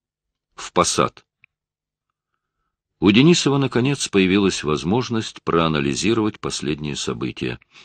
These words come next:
Итак, Верховский звонил в медкомнату. Он же приехал в больницу. Теперь становилась понятной поездка Момота,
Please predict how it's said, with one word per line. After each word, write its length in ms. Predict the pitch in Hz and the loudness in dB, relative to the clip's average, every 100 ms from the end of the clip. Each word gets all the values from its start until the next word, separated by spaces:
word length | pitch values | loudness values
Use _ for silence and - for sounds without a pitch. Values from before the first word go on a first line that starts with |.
| _ | _
Итак, 400 | - - 131 131 | 2 6 6 6
Верховский 640 | 101 107 - 131 - - 110 | 4 2 4 4 2 -2 -2
звонил 440 | 87 98 110 107 | 2 2 2 0
в 120 | 90 | 0
медкомнату. 840 | 92 95 - 80 62 58 - 62 - _ - - - | -2 -2 -2 -2 -2 -8 -12 -14 -16 _ -20 -20 0
Он 260 | 104 135 120 | 4 6 4
же 160 | 123 | 2
приехал 520 | 120 107 107 101 104 | 2 4 6 4 2
в 100 | 90 | 0
больницу. 600 | 82 87 80 67 - - - _ _ _ _ _ _ _ _ _ - | 2 2 2 -2 -4 -10 -14 _ _ _ _ _ _ _ _ _ -8
Теперь 280 | 76 117 | 2 2
становилась 680 | 101 - 85 92 107 95 - | 2 -4 0 2 2 2 -2
понятной 760 | - 73 71 104 123 - 113 113 | -4 -4 0 0 -2 -2 -4 -4
поездка 720 | - 76 80 85 - - 69 | -2 2 2 0 -4 -6 -2
Момота, 680 | 67 92 117 110 - 101 | 2 2 2 2 -2 -4